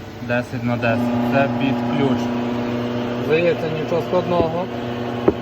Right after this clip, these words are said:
але деталь, по-перше, з нержавіючої сталі дуже маленька. Придумав я тут таку штуку. Буду робити три зразу.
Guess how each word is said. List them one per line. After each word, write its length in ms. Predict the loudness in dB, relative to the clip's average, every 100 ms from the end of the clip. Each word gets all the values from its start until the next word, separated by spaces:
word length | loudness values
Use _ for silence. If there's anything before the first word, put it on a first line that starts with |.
| -4 -4 -2 -4 -4 -4 -2 0
але 260 | 2 2
деталь, 480 | 0 0 2 2 2 -2 -6 -6 -6
по-перше, 320 | -2 -2 -2 -2
з 140 | -2
нержавіючої 560 | 0 2 2 0 0 -2
сталі 400 | 0 0 0 -2 -2
дуже 200 | 0 0
маленька. 640 | 2 4 4 2 0 -2 -2 -4 -6 -6 -4 -4 -4 -4 -4 -4 -4 -4 -4 -2
Придумав 480 | 0 2 2 2 4
я 120 | 4
тут 200 | 4 0 0
таку 240 | -2 -2
штуку. 460 | -6 -4 -4 0 -2 -2 -14 -14 -14 -14 -14 -14 -10 -10 -12 -12 -2
Буду 200 | 2 2
робити 380 | 4 2 2 0
три 360 | 0 2 2
зразу. 540 | 2 2 2 2 -2